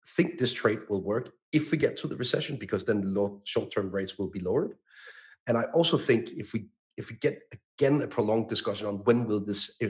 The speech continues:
recession actually arrive, now that we see rising energy prices, rising activity in manufacturing, then we will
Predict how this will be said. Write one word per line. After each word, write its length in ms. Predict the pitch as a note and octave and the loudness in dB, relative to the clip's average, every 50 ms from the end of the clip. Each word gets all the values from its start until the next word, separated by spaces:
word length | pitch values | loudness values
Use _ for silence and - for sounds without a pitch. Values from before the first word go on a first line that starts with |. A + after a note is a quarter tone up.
| F#2+ - | -6 -6
recession 380 | - G2+ - - A2 - - - | -6 -4 -2 -2 -2 -4 -6 -6
actually 340 | A#2 A2 G2 - - A2 F#2+ | -6 -6 -6 -6 -8 -8 -8
arrive, 340 | E2+ E2 G2+ G#2 A#2 A#2+ - - | -6 -6 -4 -4 -4 -6 -4 -4
now 160 | G#2 G2 G2 G2 | -2 0 0 0
that 180 | G2 F#2+ F2 - | 0 -2 -4 -6
we 80 | F#2 | -6
see 360 | F2 - - G2 F#2+ F#2+ F#2+ - _ _ - - _ _ | -6 -4 -4 -4 -4 -6 -6 -8 _ _ -20 -20 _ _
rising 300 | G#2+ G#2+ G#2 G#2+ G#2 G2+ | 2 2 2 2 2 2
energy 200 | G2+ G2 F#2+ G2 | 0 0 -2 -4
prices, 460 | - - G2+ F#2+ F2+ - G2 F2 - - | -2 -2 -2 -2 -2 -6 -8 -8 -12 -4
rising 440 | F2+ G2+ G2+ G#2 G2+ - G#2 G2 F2+ | -2 0 0 0 0 -2 -2 -4 -6
activity 420 | F2 - - - F#2+ F#2 F2+ - | -8 -8 -10 -8 -8 -8 -6 -6
in 60 | G2 F#2+ | -6 -6
manufacturing, 680 | F#2+ F2+ G2 F#2 - - - - - - E3 F3+ F#3+ - _ _ _ - - - - _ _ _ _ | -4 -6 -6 -4 -4 -4 -4 -4 -2 0 0 0 0 -4 _ _ _ -20 -20 -20 -20 _ _ _ _
then 380 | G#2 B2 C3+ D#3+ E3+ E3 - - - - _ _ - | 4 4 6 6 6 2 0 -2 -10 -16 _ _ -2
we 120 | A#2 A#2 | -2 0
will 180 | A#2 A#2 A2 | 0 -2 -4